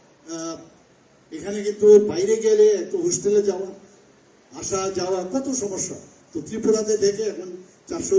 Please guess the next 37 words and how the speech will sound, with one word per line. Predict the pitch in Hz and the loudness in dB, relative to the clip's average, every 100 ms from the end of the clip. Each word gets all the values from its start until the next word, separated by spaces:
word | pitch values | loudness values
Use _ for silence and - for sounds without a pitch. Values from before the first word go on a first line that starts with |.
| 196 | 6
জন | 190 175 | 6 2
যে | 180 | 0
এমবিবিএস | 175 165 170 170 196 | 2 2 2 0 -2
এর | 175 - - - | -2 -8 -18 -2
কোর্স | 165 170 - 165 | 4 6 4 -8
পড়াশোনার | 156 165 175 165 | -10 -10 -10 -10
সুযোগ | 175 175 156 | -6 -6 -6
রয়েছে। | 160 165 - - - _ _ _ _ - | -8 -8 -10 -20 -20 _ _ _ _ -4
এবং | 185 233 226 | -2 -2 -6
শুধু | 233 240 214 | -10 -8 -6
তাই | 214 240 | -6 -4
নয়, | 196 - | -6 -6
পিজি | 233 247 240 226 | -10 -4 -4 -4
সিটের | 233 262 254 | -4 -4 -4
জন্য | 262 262 165 | -8 -10 -10
বাইরে | 156 160 | -10 -6
যেতে | 151 139 | -6 -6
হতো। | 113 - - - _ _ _ _ _ _ | -10 -14 -20 -20 _ _ _ _ _ _
পিজিতে | 208 208 220 220 220 226 - - - 185 | -6 -6 0 4 4 2 -4 -20 -8 -6
এখানে | 196 208 208 | -4 -6 -6
আমরা | 202 208 | -2 -2
সব | 214 226 | -2 -2
জায়গায়, | 214 202 190 | 0 2 0
এখানে | 185 196 190 185 - - | -2 -6 -8 -10 -16 -12
যারা | 180 180 | -8 -6
যারা | 190 185 180 - - _ _ 139 | -6 -8 -10 -14 -20 _ _ -12
মিনিস্টার | 175 165 180 175 | -10 -8 -8 -8
সাহেবরা | 175 175 170 160 | -8 -8 -8 -10
আছেন | 180 170 165 | -12 -12 -10
বা | 165 160 | -8 -8
অন্যান্য | 160 165 165 160 - - _ _ - | -12 -14 -12 -12 -16 -20 _ _ -14
এমএলএ | 147 170 170 | -8 -6 -6
সাহেব, | 170 165 165 - - | -6 -8 -8 -12 -16
সাহেবরা | 156 160 160 151 | -14 -12 -12 -14
আছেন, | - 170 151 | -14 -16 -12
ওনারা | 165 185 - | -12 -12 -12
কিন্তু | - | -4